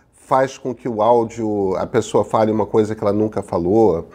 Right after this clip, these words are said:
Essa coisa de você manipular o arquivo digital pra construir uma cena falsa, não pode. Proibido.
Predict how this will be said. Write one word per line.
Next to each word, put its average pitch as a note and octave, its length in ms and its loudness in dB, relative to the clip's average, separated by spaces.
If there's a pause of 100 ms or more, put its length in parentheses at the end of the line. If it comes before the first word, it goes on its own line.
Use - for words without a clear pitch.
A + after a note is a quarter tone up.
(720)
Essa A2 240 -2
coisa D#3+ 160 2
de C#3+ 60 -4
você C#3 240 0
manipular D3 720 4
o C3 40 4
arquivo B2 380 -4
digital A#2 600 -8
pra G2+ 640 4 (2500)
construir D#3+ 400 2
uma D3 160 2
cena A#2 320 -2
falsa, A#2 560 0 (1200)
não F3 200 0
pode. C3+ 360 -2 (880)
Proibido. A#2 520 2